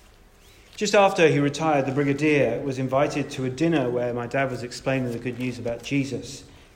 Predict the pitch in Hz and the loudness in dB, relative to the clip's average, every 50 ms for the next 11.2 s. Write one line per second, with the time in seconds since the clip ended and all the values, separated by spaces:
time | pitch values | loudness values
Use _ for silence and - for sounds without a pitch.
0 | - - - 143 143 143 - - 139 123 117 113 - - - 147 143 143 143 139 | -10 -4 -2 0 0 -2 -2 -2 -2 -2 -2 -2 -2 0 2 4 4 4 2 -2
1 | - 131 131 135 135 123 117 117 113 - 127 123 127 127 123 123 123 113 120 117 | -2 -2 -2 -2 -2 -4 -4 -6 -6 -4 -4 -4 -4 -4 -6 -8 -8 -10 -8 -8
2 | 117 - 131 120 117 113 117 110 107 110 104 110 110 110 110 - 123 - - - | -8 -8 -6 -6 -6 -6 -6 -8 -8 -8 -8 -8 -8 -8 -10 -12 -14 -14 -12 -10
3 | 123 117 113 107 - - - - - - - - - - - - - - - - | -10 -10 -10 -12 -16 -18 -20 -20 -20 -20 -20 -20 -20 -20 -20 -20 -20 -20 -20 -20
4 | - - - - - - - - - - - - _ - - - - - - - | -20 -20 -20 -20 -20 -20 -20 -20 -20 -20 -20 -20 _ -20 -20 -20 -20 -16 -10 -6
5 | 143 135 143 160 165 165 156 151 156 156 147 143 143 139 139 - - - 151 143 | -2 0 4 4 6 6 6 6 6 4 4 4 2 0 0 -4 -2 0 2 4
6 | 143 143 143 151 151 147 - - - - - - - - - - - - - 156 | 4 4 2 0 -2 -4 -6 -10 -14 -18 -20 -20 -20 -20 -20 -20 -20 -16 -12 -8
7 | 123 120 123 123 - 131 120 - - - - 139 135 135 139 143 147 143 143 143 | -6 -6 -6 -4 -4 -4 -4 -4 -4 -2 -2 0 0 0 0 0 -2 -2 -4 -10
8 | 143 - - - - - - - - - _ - - - _ _ - - _ _ | -14 -16 -20 -20 -20 -20 -20 -20 -20 -20 _ -20 -20 -20 _ _ -20 -20 _ _
9 | _ _ - - - 123 113 117 139 139 139 139 - - 139 131 127 - - 139 | _ _ -20 -16 -12 -6 -2 2 2 2 2 0 -2 -4 -2 -2 -2 -2 -4 -4
10 | 131 - - 131 - - - - 127 123 120 113 - 123 117 113 107 - - 107 | -4 -4 -4 -6 -6 -6 -6 -6 -4 -4 -6 -8 -10 -10 -10 -10 -10 -10 -12 -12
11 | 98 - - - | -14 -14 -16 -20